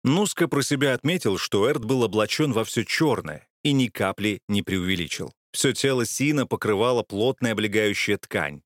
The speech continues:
Не было видно даже шеи или пальцев. Высокий воротник и перчатки скрывали каждый сантиметр тела.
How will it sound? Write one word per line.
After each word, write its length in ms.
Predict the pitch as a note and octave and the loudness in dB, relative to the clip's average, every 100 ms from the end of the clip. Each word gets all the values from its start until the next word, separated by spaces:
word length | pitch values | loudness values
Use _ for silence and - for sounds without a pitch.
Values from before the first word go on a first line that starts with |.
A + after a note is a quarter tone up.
| - | -2
Не 180 | A#2+ | 0
было 160 | C3+ A#2 | 2 0
видно 340 | G#2 C3 A2 | 0 0 -2
даже 300 | G2+ A2+ F#2 | 0 -2 0
шеи 380 | F#2 - C#3+ C3 | -2 0 0 0
или 180 | G2 F2 _ | 0 -4 _
пальцев. 540 | C#3+ C3 - E2+ - _ _ _ | 0 0 -2 -12 -14 _ _ _
Высокий 320 | A#2+ E3+ - | 0 0 2
воротник 500 | A#2 A#2 - E3 D3+ | 2 0 0 -4 -2
и 40 | |
перчатки 500 | - F#2+ - D3 - | -4 -2 0 0 -2
скрывали 460 | - - G2+ C3 B2+ | -10 -2 0 2 0
каждый 420 | - B2+ C#3+ B2 | -2 -2 0 -2
сантиметр 580 | C3+ B2+ A#2+ G#2+ G#2 G#2 | 0 -2 0 -2 -2 -6
тела. 400 | - G#2 E2 - | -4 -4 -4 -10